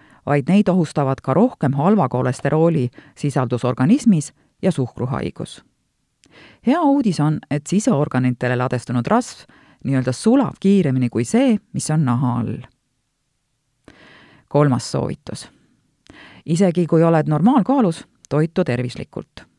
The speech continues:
Soovitav on jälgida nii-öelda vahemerelist dieeti. Lisaks sellele peaksid vaatama, et sa liiga palju punast liha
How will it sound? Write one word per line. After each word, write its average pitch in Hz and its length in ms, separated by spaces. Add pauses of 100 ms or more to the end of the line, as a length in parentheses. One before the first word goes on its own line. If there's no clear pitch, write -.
(1000)
Soovitav 233 500
on 160 160
jälgida 165 600 (1040)
nii-öelda 165 420
vahemerelist 131 880 (180)
dieeti. - 520 (1200)
Lisaks 175 320
sellele 233 420 (580)
peaksid 156 280
vaatama, 180 460
et 151 80
sa 143 100
liiga 135 220
palju 131 180
punast 135 320
liha 247 320